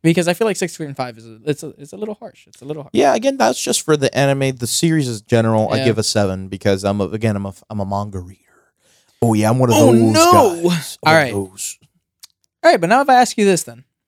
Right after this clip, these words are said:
Speaker 2: Mm-hmm.
Speaker 1: if you can have, I'm not gonna say create a grimoire 'cause, mm, well, yeah, we can have fun with that. But if you can pick a grimoire that's your favorite, then let's keep it anime based.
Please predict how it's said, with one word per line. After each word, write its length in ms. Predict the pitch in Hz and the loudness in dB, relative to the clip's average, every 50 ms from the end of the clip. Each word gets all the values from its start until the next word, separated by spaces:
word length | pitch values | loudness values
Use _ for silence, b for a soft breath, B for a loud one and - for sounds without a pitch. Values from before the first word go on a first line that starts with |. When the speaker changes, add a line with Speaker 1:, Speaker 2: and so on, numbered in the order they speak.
| _ _ - | _ _ -16
Speaker 2:
Mm-hmm. 120 | 110 107 - - _ | -14 -14 -14 -6 _
Speaker 1:
if 280 | - 160 156 - - _ _ _ | -2 -2 -2 -6 -12 _ _ _
you 220 | - 170 202 240 | -2 0 0 0
can 160 | - 277 262 262 | 0 -2 -4 -4
have, 580 | 202 185 196 180 170 151 139 135 131 - _ _ _ _ _ _ _ _ _ _ _ | -4 -2 0 0 0 0 -2 -4 -10 -16 _ _ _ _ _ _ _ _ _ _ _
I'm 120 | - 190 247 | 0 2 2
not 80 | 277 | 2
gonna 140 | 294 294 262 | 2 0 0
say 180 | - - 220 202 | 0 2 2 0
create 400 | 170 - - 151 135 135 147 151 | 0 -2 -6 -4 -2 0 0 0
a 40 | 170 | 0
grimoire 420 | 151 165 180 185 190 196 196 180 - | -2 -4 -4 -2 0 0 0 -2 -4
'cause, 320 | - 135 120 120 - - _ _ _ _ | -8 -12 -12 -14 -18 -20 _ _ _ _
mm, 180 | 151 151 147 143 - _ _ _ _ _ _ _ | -10 -10 -10 -10 -12 _ _ _ _ _ _ _
well, 260 | _ 170 170 175 - _ _ _ - | _ 0 0 0 0 _ _ _ -20
yeah, 180 | 294 359 381 403 _ _ - | -20 -18 -20 -20 _ _ -6
we 100 | 254 262 | -4 -2
can 100 | 277 254 | 0 0
have 120 | 190 156 | -2 -2
fun 120 | - 127 | -4 -8
with 100 | 117 110 | -12 -14
that. 140 | - 113 120 | -18 -8 -2
But 200 | 135 143 147 - _ _ _ _ _ _ _ _ _ _ _ - | 0 0 0 -2 _ _ _ _ _ _ _ _ _ _ _ 0
if 140 | 185 185 196 | 2 2 2
you 100 | 247 226 | 0 0
can 160 | 294 269 220 | 0 -2 -4
pick 480 | - - - 202 175 165 151 - _ _ _ _ _ _ _ - | -4 -2 0 0 2 2 0 -4 _ _ _ _ _ _ _ -10
a 60 | 151 | -10
grimoire 440 | 143 143 - 147 147 143 135 135 131 | -6 -2 -2 -2 0 -2 -2 -4 -4
that's 200 | 127 123 127 - | -6 -6 -10 -14
your 80 | - 98 | -18 -20
favorite, 720 | - - - - - 147 143 139 123 120 123 123 123 117 _ _ _ _ _ _ _ | -20 -20 -20 -4 0 0 0 0 0 -4 -10 -16 -18 -18 _ _ _ _ _ _ _
then 140 | 196 190 | -10 -8
let's 160 | 214 220 208 - | -6 -6 -4 -2
keep 180 | - 233 208 | -4 -2 -2
it 100 | 240 202 - | -2 -4 -4
anime 420 | - - 127 135 139 143 151 151 | -6 -14 -12 -12 -8 -8 -8 -4
based. 480 | 151 156 160 170 - - - - - _ | -2 -2 -2 -2 -4 -8 -12 -16 -20 _